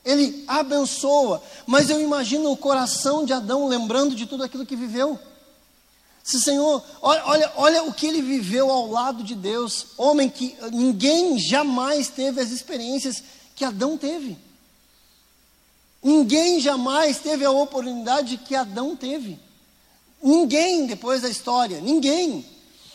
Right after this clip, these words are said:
Então ele tá contando isso e alguém, Enoque, ouve isso diferente. Eu disse assim, "Cara, imagina, agora eu tô aqui fazendo o papel de Enoque, hoje é teatro, então vou fazer o papel aqui."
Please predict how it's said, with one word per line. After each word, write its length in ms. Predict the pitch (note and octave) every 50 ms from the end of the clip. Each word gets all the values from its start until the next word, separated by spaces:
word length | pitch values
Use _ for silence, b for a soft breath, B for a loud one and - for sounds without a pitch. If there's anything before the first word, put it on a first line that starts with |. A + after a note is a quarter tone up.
| B B B _ -
Então 360 | C4 C#4+ C4+ D#4+ E4 D#4 D4+
ele 120 | D#4 D4+
tá 140 | - E4+ D#4
contando 640 | - - E4 E4+ C#4+ B3 - D4 D4+ D#4+ D4+ B3+
isso 300 | C4 C#4+ D4+ B3+ - C4+
e 80 | B3+ B3
alguém, 600 | C4+ C4 B3+ G#3+ A3 B3+ C4+ D4 D4+ A#3+ G3 - -
Enoque, 580 | A#3+ A#3+ B3 A#3+ A#3+ B3+ D4 C#4+ - - B3+ - -
ouve 520 | - B3+ D4+ E4+ F#4+ G4+ C#4+ A3 A#3 A3+
isso 200 | A#3 B3 - -
diferente. 640 | F#3 D#3+ - - F#3+ E3 D#3 D3 C3+ - - - - _ _ _ _ _ _ _ _ _ _ _ _ _ _ _ _ _ _ _ _ _ _ _ _ _ _ _ _ _ _ _ _ _ _ _ _ _ _ _
Eu 80 | - D#3+
disse 180 | - - G3+
assim, 100 | F#3 E3
"Cara, 520 | D#3 - F3 E3+ F#3 G3 F#3 E3 C#3 B2+ - _ _ _ _ _ _ _ _ _ _ _ _ -
imagina, 680 | - F3+ F#3 F3 D#3+ - D#3+ F#3 G3 F#3+ E3 C#3+ B2+ - - - -
agora 300 | - D#3+ E3+ G3+ G3+ G#3
eu 40 |
tô 100 | G3+ G#3
aqui 180 | G#3 G3 - G3
fazendo 340 | - G3+ F3+ F#3+ G3 G3 F#3
o 40 | E3+
papel 320 | - F3+ E3 - F#3+ F#3+
de 80 | F3 F#3
Enoque, 380 | E3 D#3 E3 G3 G3 F#3 -
hoje 140 | D#3+ D3+ E3+
é 20 |
teatro, 460 | D#3+ - - D#3 D#3+ F#3 F3+ - D#3+ C#3+
então 180 | D3+ - F3 F#3
vou 60 | F3+
fazer 240 | - F#3 E3+ D#3+ F#3
o 40 |
papel 400 | F3 F3+ F3+ - - F#3+ F3 D#3+
aqui." 220 | D#3 - - G3+